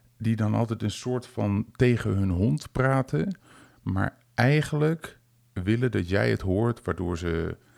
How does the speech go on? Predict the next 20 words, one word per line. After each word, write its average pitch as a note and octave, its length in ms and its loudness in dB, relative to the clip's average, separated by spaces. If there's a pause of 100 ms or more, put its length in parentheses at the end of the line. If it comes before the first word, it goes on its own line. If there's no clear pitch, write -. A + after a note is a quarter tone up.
(320)
"Ja, F#2+ 260 -4
nee, G#2 420 2
eh, F#2 300 -4
nou, E2 280 -6
kom C3+ 200 2
op A2+ 160 -2
zeg, B2 420 -4
eh, A2+ 140 2
niet D3+ 220 6
zo C#3+ 140 2
blaffen." D#2+ 440 -2 (760)
Of, - 260 -6
eh, G2 140 0
"Nee A2+ 240 4
joh, G#2 280 2
niet D3 360 6
zo - 180 0
bij C3 160 2
de A#2+ 80 2
buurman, A#2+ 540 4